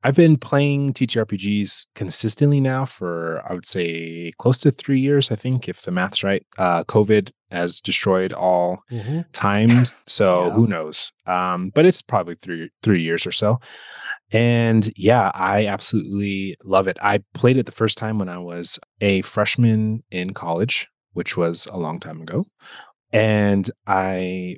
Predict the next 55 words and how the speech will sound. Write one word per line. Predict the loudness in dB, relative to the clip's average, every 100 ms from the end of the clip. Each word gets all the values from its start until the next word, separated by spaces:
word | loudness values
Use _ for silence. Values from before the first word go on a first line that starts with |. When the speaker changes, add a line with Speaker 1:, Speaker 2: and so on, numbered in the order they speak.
| 0
Speaker 1:
really, | 4 6 4
really | 2 -2
loved | -2 -4 -4
it | -8 -6
then. | -6 -6 -8 -12 -16 -6
Uh, | -4
I | -2
got | 0
to | 0
play, | -2 0 0 -2 -6
like, | -8 -2
three | 4 6 6
sessions, | 2 -2 -2 -2 -2 -4 -2 0
three | 4
or | 4
four | 4 0
sessions | 0 -2 -2 -2
of, | -2 -6 -14 _
uh, | -10 -4
three | -2
point | -2 -4 -4
five, | -2 -2 -2
D | -4
and |
D | -4
three | -8 -10
point | -10 -10
five, | -6 -6 -8 _ _ -20 -20 -20 _ _
and, | -2 -2 -2
uh, | -4 -4
I |
was | -2 0 0
a |
shifter | 0 0 -2 -4
ranger. | -4 -4 -2 -2 -4 -10 -20 _
Absolutely | -4 0 0 0
fell | 0
in | -2
love | -2 -4 -6 -10
with | 0 2 2 -4 -4
the | -4
class | -2 0 0 2 2 0 -2 _ _ _ _ _
and | 0 2 0 0
with | 0 0
the | 0 -2
idea | -2 -4 -6 -4
of | -6 -10 -12 -4
creating | -2 -2 -4
a |
character | -8 -8 -8 -6 -6
and, | -6
like, | -10 -12
being | -10 -8
able | -8 -8
to | -4 -4 -4